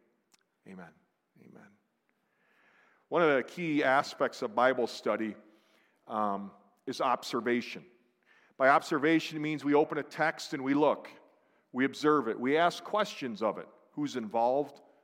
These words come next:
What's the timing of it? Geography-wise, where it's at? How does it look, fit into the bigger context?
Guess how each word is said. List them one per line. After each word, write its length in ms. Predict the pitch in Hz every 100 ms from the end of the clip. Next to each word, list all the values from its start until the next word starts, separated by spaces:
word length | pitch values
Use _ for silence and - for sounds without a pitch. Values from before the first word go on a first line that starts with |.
| _
What's 240 | 110 -
the 80 | -
timing 480 | 95 - 117 127 131
of 140 | 131 135
it? 120 | 139 - _
Geography-wise, 1000 | - 117 104 127 143 - 147 135 139 135
where 220 | 139 143
it's 160 | 139 139
at? 280 | 143 151 - - - -
How 140 | 131
does 180 | 131 120
it 100 | 135
look, 320 | 131 131 -
fit 280 | - - 131
into 180 | 131 110
the 240 | 101 107 113 -
bigger 260 | 120 165
context? 760 | 170 - 147 160 - 180 -